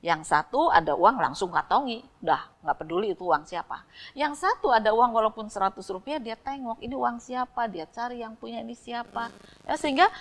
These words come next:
terjadi komunikasi yang baik, yang indah. Nah, Bapak, Ibu, dan saudara-saudara, gambaran ini sangat menarik. Karena apa? Karena biasanya kita juga sama dengan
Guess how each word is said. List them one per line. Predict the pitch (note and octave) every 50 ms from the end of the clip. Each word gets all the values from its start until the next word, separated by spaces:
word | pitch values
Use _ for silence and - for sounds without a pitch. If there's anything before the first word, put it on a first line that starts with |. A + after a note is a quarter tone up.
| - - -
terjadi | - C#4+ B3 C4+ C#4+ C#4+ F4 F4
komunikasi | D4+ D4 C4 C#4+ C4+ C4+ B3+ - C#4+ C#4 - - D4 C4+
yang | B3+ B3 A#3 A3
baik, | A3+ B3 B3+ C4+ - -
yang | A3+ A3+ A3 - -
indah. | G#3+ G3+ F3 E3 E3+ - - - _ _ _ _ _ - - _ _ _ -
Nah, | - F3+ E3 - - - - - - -
Bapak, | - G3+ G#3+ A#3
Ibu, | A3 G#3+ A3+ G3+
dan | G3+ G3+ G3+
saudara-saudara, | - - G3 F#3 F#3+ G3+ - B3 C4 C#4+ A#3+
gambaran | G#3+ G3+ F#3+ F#3+ F#3 F#3 F#3+ F#3+ G3+ A#3
ini | C4 C#4
sangat | - - D4 C#4+ D4+ D#4 D#4+ D#4 C#4 C4 - -
menarik. | A3 G#3+ G3 F3+ D#3+ D3+ D3 - - - - - - - - -
Karena | - A#3 A#3 A3+ A#3 B3+ C4+ C4
apa? | - F#3 E3+ - - - - -
Karena | - C4 C4 C#4+ B3+
biasanya | A3+ G#3 G#3 G#3+ - A3 A3 A#3 C4
kita | - A#3+ - - C4
juga | G#3+ A3 G3 G#3+ G#3
sama | - G#3+ G3 G#3 A3 A3+
dengan | A3 G3 F3+ F3+ G#3 A3